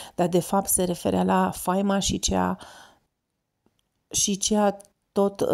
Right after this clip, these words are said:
la calitățile ce întrunea el ca fiind un fariseu recunoscător și apreciat pentru iudei. Pavel știa că Mașia Mântuitorul era Fiul lui Elohim care a venit ca un evreu.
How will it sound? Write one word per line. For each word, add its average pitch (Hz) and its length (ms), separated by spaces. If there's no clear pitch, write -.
la 175 120
calitățile 175 1080
ce - 320
întrunea 185 580
el 180 280
ca - 160
fiind 180 300
un 180 120
fariseu 180 580
recunoscător 175 840
și 240 140
apreciat 190 580
pentru 175 340
iudei. 160 580
Pavel 269 260
știa 220 320
că 190 260
Mașia 175 460
Mântuitorul 175 640
era 180 220
Fiul 190 240
lui 185 140
Elohim 175 480
care 175 220
a 175 80
venit 180 340
ca - 160
un 165 360
evreu. 180 560